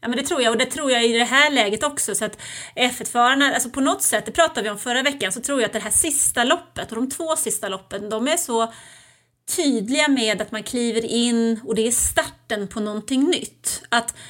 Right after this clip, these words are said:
det här att man som en, som vi vanliga Svenssons gör, att bara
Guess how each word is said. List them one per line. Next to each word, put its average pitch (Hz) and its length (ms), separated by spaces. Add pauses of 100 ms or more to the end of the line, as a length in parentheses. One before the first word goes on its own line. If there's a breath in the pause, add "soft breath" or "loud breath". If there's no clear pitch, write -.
(100)
det 233 100
här 233 320
att 226 160
man 226 140
som 226 240
en, 220 260
som 226 240
vi 226 220
vanliga 233 480
Svenssons 202 520
gör, 190 160
att 196 100
bara 180 120